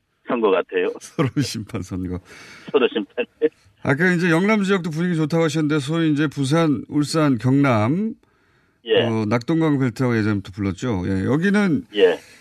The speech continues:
Speaker 2: 현재 어떻습니까?
Speaker 1: 그쪽에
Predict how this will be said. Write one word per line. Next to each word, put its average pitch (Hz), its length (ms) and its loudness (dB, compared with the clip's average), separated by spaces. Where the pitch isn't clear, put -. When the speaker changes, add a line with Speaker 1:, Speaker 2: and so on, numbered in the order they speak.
Speaker 2:
현재 180 440 -2
어떻습니까? 156 760 0
Speaker 1:
그쪽에 156 1080 4